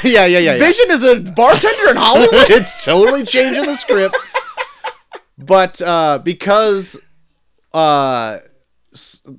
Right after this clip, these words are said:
Speaker 1: um, Scarlet Witch has, like, reality-altering powers,
Speaker 2: Yeah.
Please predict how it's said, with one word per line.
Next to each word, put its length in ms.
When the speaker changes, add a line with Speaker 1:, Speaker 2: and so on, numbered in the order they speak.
Speaker 1:
um, 640
Scarlet 460
Witch 300
has, 200
like, 300
reality-altering 1900
powers, 880
Speaker 2:
Yeah. 260